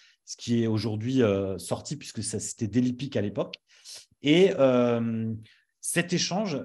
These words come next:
euh, m'intéresse. Par contre, on a déjà lancé l'appel d'offres, euh, depuis un mois. Il reste une semaine. Est-ce que vous voulez, euh, est-ce que vous êtes chaud pour participer, sachant qu'il vous reste qu'une semaine ?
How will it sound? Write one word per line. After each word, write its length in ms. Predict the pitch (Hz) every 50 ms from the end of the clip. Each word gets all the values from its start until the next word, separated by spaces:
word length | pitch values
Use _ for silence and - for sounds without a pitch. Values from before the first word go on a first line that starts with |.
| - -
euh, 1080 | 117 120 120 123 123 123 120 120 117 117 117 113 113 113 113 113 110 110 110 110 110 110
m'intéresse. 540 | 117 139 151 147 - 147 147 208 220 - -
Par 220 | - 147 - -
contre, 240 | 180 214 - - 151
on 60 | 135
a 80 | 123 123
déjà 280 | 131 156 135 160 160
lancé 320 | 160 160 - - - 170 156
l'appel 320 | 135 120 123 127 117 110
d'offres, 320 | 120 135 135 135 - -
euh, 140 | 113 107 101 104 - - - _ _ 113
depuis 340 | 113 123 123 123 123 135
un 80 | 123 120
mois. 300 | 123 131 143 190 208 - -
Il 80 | 131
reste 240 | 127 127 123 - - -
une 160 | 196 202 202
semaine. 680 | 196 - - - - 139 147 190 214 180 113 107 - - _ _ _ _ _ _ 131
Est-ce 160 | 131 127 -
que 100 | - 151
vous 100 | 135 131
voulez, 280 | 135 143 156 180 185 175
euh, 500 | 151 131 123 120 117 113 113 113 113 110
est-ce 140 | - 110 -
que 80 | - 123
vous 100 | 110 120
êtes 100 | 123 -
chaud 240 | - - 180 190
pour 200 | 185 185 - -
participer, 680 | - - 120 - - - - - 131 123 - 120 110 110 -
sachant 340 | - - 107 - - 156 143
qu'il 180 | - - 113
vous 80 | 107 113
reste 180 | 127 127 -
qu'une 140 | - 143 147
semaine ? 420 | 139 - 139 127 113 101 101 101